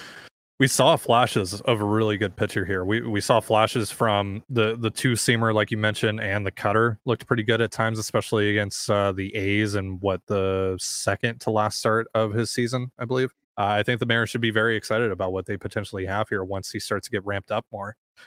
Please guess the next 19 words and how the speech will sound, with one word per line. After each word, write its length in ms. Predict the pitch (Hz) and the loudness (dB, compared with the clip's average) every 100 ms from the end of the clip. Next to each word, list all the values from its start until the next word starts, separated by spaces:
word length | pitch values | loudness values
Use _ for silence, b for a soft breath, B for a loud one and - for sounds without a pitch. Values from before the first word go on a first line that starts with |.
| _ | _
Um, 400 | 113 95 92 92 - | -2 -2 -2 -6 -6
and 80 | 113 | -2
I'm 120 | 107 | 0
very 240 | 117 117 113 | 2 2 2
excited 340 | - 110 107 | 0 0 0
about 240 | 104 101 98 | 0 0 0
him 140 | 110 | -4
in 80 | 98 | -4
twenty 240 | 110 101 | -4 -4
twenty-four 480 | - 101 - 113 101 | -4 -6 -2 -2 0
if 100 | 92 | -2
they, 240 | 104 98 | -4 0
uh, 180 | 98 95 107 | 0 -2 -4
if 60 | 110 | -4
they 100 | 104 | -4
don't 180 | 101 95 | -4 -4
trade 260 | - 98 | -4 -4
him. 160 | 95 92 | -4 -10
So 280 | - 101 | -10 -8